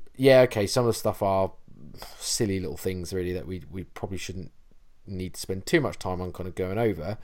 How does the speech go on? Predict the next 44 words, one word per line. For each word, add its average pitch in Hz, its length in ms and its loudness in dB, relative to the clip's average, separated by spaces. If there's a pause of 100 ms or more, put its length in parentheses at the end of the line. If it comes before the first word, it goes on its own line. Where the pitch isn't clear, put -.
(360)
But 107 80 0
on 101 40 2
the 104 80 2
flip - 240 2
side 92 240 0
is 92 240 -4
some 110 280 2
people, 92 440 -2
you 92 80 -6
know, 90 140 -4 (100)
like, 92 220 -2
for, 120 180 4
for - 140 -4
the, 123 120 4
for 120 160 -2
the 123 120 6
I 117 440 8
F - 180 -2
Y 104 100 2
M 104 160 0
crew, 92 320 0 (360)
these 117 200 2
things, 95 180 -4
"Oh, 127 240 8
these 127 220 2
are 123 40 4
all 117 80 2
so 120 260 4
obvious. 110 380 4
Why 117 180 4
are 113 40 4
you, 113 140 0 (240)
you 104 100 -6
talking 104 220 -2
about 98 60 2
these?" 87 140 -2
But 92 140 -4
then 107 160 0
it's - 140 -6
not 110 140 -4
so 98 120 -2
obvious 92 220 -2
to 98 80 0
everyone. 87 380 -4